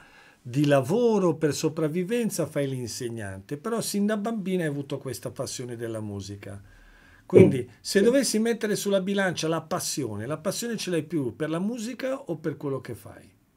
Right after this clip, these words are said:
Speaker 2: Per la musica, n-, non che non abbia passione per,
Speaker 1: No, no,
Speaker 2: per
Speaker 1: ma
Speaker 2: le
Speaker 1: io ti ho
Speaker 2: lingue
Speaker 1: fatto
Speaker 2: in
Speaker 1: una,
Speaker 2: generale.
Speaker 1: ti ho fatto una domanda
Speaker 2: Però
Speaker 1: che è andata lì, hai capito?
Speaker 2: Sì,
Speaker 1: Quindi vuol
Speaker 2: sì, la
Speaker 1: dire che
Speaker 2: musica,
Speaker 1: la,
Speaker 2: la musica,
Speaker 1: la
Speaker 2: sì.
Speaker 1: tua vera passione è la musica, quindi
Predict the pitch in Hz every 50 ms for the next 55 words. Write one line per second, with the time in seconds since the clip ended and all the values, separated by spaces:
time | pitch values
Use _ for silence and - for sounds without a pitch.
0 | _ _ _ - 254 240 220 196 185 175 170 170 175 170 175 196 185 190 - -
1 | 220 226 220 - - 214 240 277 294 277 269 254 226 214 202 196 190 196 196 185
2 | - - - 196 196 190 180 - - 185 180 175 180 180 175 175 175 175 170 170
3 | 165 180 180 - - - - 262 - 202 202 185 185 170 185 185 180 - 165 -
4 | 165 - 185 185 190 185 180 180 196 202 190 170 170 165 165 170 - - 160 151
5 | - - 185 185 - 196 196 196 190 208 214 220 226 240 233 214 208 190 175 170
6 | 165 170 160 156 156 156 180 202 160 120 - - 110 110 127 135 135 - 156 190
7 | 185 175 - 180 180 190 170 156 151 151 - - 196 214 220 226 226 - 202 -
8 | 214 214 233 233 240 240 240 - - - - 160 160 147 - 202 196 185 170 185
9 | 202 202 175 - 165 143 - - 190 196 175 147 135 135 156 170 151 120 107 113
10 | 110 120 113 110 - 175 156 127 120 107